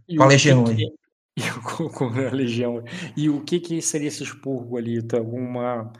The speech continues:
Speaker 1: coisa conhecida ou algo, ou tu estaria tentando algo novo?
Speaker 2: Cara, eu estaria tentando algo completamente novo ali pra mim, cara. Algo, algo a-, me aproveitando da tempestade, que as barreiras tão mais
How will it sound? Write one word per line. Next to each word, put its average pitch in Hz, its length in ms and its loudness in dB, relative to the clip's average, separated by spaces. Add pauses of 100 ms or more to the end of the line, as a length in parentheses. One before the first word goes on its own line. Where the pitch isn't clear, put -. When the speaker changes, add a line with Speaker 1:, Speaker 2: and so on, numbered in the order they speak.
(160)
Speaker 1:
coisa 131 320 0
conhecida 131 680 -2
ou 156 100 -4
algo, 143 360 -6 (220)
ou 139 60 -2
tu 147 100 -4
estaria 135 340 -2
tentando 135 300 -6
algo 123 180 -6
novo? 117 400 -6 (240)
Speaker 2:
Cara, 185 240 2
eu 208 40 0
estaria 175 400 2
tentando 185 760 2
algo 180 400 0 (400)
completamente 196 680 4
novo 165 340 6
ali 139 120 6
pra 156 160 2
mim, 131 200 6
cara. 120 240 -4 (140)
Algo, 143 840 4 (400)
algo 135 300 8
a-, 165 100 10
me 151 100 8
aproveitando 156 580 6
da 147 120 8
tempestade, 147 800 6 (200)
que 143 80 6
as 131 120 8
barreiras 135 420 8
tão 139 140 4
mais 139 580 4